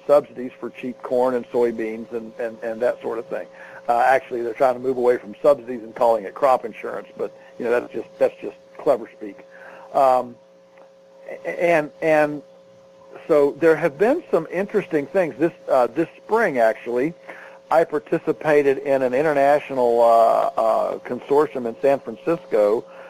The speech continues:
called the True Cost Accounting Conference. And what it, and, and the whole goal of it was, what is the true cost of this? And the, the speakers were fascinating. Like one, uh,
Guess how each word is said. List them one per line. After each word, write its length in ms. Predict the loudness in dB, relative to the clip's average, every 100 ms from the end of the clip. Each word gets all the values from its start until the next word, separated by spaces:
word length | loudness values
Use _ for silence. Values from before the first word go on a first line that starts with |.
| -16
called 260 | 0 0 2
the 80 | -4
True 340 | -12 -2 -2
Cost 440 | -2 -2 2 2 0 -8
Accounting 600 | -10 -2 0 0 -4 -12
Conference. 580 | -2 0 0 -4 -14 -10
And 160 | -10 -10 -14 -20 -20 -20 -4
what 240 | 2 2
it, 200 | 0 -4 0
and, 160 | 0 2
and 180 | 0
the 60 | 0
whole 440 | 2 4 4 2
goal 500 | 0 2 6 6 6
of 120 | 2 0
it 100 | -4
was, 380 | 0 4 4 0 -10 -20 _ 0
what 200 | 2 4
is 160 | 2 0
the 100 | -10
true 280 | -6 -4 -4
cost 460 | -2 2 2 0 -8 -20 _ -20 -10 -2
of 200 | -2 0
this? 220 | 0 0 0
And 200 | -2 -2 -4
the, 140 | -2 -2
the 220 | -2 -4 -6 -2
speakers 500 | 4 4 4 -6 -4
were 200 | -6 -6 2
fascinating. 760 | 4 4 2 0 0 0 0
Like 280 | 0 0 0
one, 460 | -2 0 0 -2 -10 -20 -20 -6
uh, 120 | -4